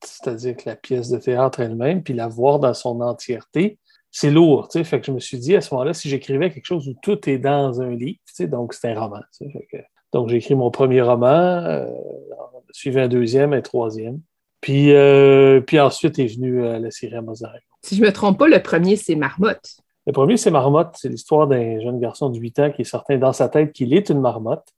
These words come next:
Speaker 1: Son frère vient de la planète des fruits. Sa sœur, c'est la reine d'Angleterre. Son père, c'est Tarzan. Et c'est tout son univers dans une ville industrielle après la guerre.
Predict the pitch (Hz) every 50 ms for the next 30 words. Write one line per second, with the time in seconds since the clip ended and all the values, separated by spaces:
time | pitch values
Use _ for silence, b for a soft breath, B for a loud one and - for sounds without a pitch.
0 | _ _ _ _ _ _ - - 139 120 107 - - 156 175 214 202 151 139 151
1 | 139 123 135 127 - - 156 151 175 196 180 151 147 135 - - - 143 143 170
2 | 185 180 - 170 - - - 165 160 160 - 139 123 120 117 123 143 151 143 139
3 | 127 113 123 117 113 - 131 123 131 135 131 - - 110 104 - 127 135 127 -
4 | - 113 - - 127 113 113 113 110 107 110 110 110 113 113 110 - - 120 117
5 | - 151 147 - 151 131 123 123 127 123 120 113 127 131 139 139 143 120 127 123
6 | 117 123 127 123 117 123 147 147 143 131 120 113 113 - - - 127 120 127 139
7 | 143 139 120 - - 127 117 113 107 104 110 113 113 127 156 180